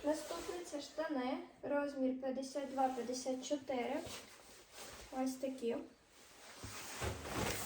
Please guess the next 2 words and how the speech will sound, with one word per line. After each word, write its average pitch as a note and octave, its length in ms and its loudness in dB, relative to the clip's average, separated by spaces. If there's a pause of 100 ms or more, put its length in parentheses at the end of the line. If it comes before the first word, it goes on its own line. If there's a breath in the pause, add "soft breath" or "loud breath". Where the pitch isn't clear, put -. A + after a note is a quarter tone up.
(960)
Дальше C#4 540 4 (120)
курточка. D4 680 4